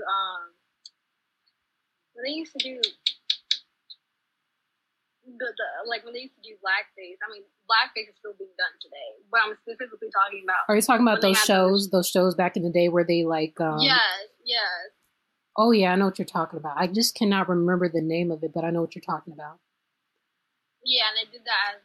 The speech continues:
Speaker 1: humor <clears throat> for white people. I mean, this is not blackface, but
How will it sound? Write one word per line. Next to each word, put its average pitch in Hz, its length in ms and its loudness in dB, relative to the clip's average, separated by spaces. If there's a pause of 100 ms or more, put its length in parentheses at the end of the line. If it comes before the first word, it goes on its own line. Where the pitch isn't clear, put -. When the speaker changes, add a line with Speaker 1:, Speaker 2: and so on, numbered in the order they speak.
Speaker 1:
humor 214 460 -2
<clears throat> - 80 -20
for 214 180 -14
white 208 240 -6
people. 254 400 -18 (540)
I 254 160 0
mean, 233 160 -6
this 277 160 -12
is 277 100 -14
not 240 260 0
blackface, 196 600 2
but 214 160 -6